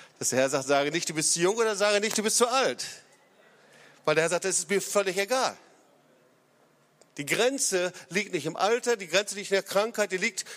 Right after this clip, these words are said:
Grenze liegt nicht in der Unmöglichkeit, sondern die liegt in deinem Glauben und in meinem Glauben.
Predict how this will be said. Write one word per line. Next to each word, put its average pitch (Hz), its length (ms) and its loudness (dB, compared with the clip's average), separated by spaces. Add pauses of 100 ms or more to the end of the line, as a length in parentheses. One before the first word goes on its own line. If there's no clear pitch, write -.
Grenze 220 260 4
liegt 202 140 -4
nicht 240 180 0
in 247 100 -6
der 202 180 2
Unmöglichkeit, 190 1040 0
sondern 190 240 -2
die 196 60 -6
liegt 220 180 -2
in 233 100 -8
deinem 220 200 -2
Glauben 233 440 -4
und 143 160 -2
in 160 80 -4
meinem 185 300 -2
Glauben. 95 400 -10